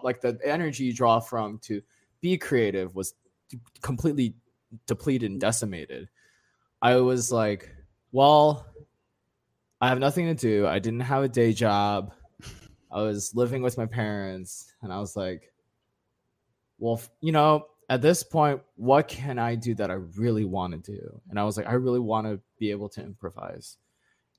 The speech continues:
And I, I realized the only way to do that, like, to do it, like, well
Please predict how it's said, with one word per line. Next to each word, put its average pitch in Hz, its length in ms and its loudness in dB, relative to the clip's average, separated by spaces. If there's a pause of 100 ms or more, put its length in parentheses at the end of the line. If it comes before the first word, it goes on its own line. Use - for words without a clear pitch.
And 131 100 -2
I, 131 240 -2
I 113 80 -2
realized 127 640 2
the 113 220 -2
only 151 400 0
way 113 260 0
to 107 120 -2
do 98 260 -4
that, 95 420 -2 (720)
like, 120 260 -4
to 143 100 -4
do 143 180 2
it, 131 100 -2 (320)
like, 101 280 -4 (1200)
well 120 600 4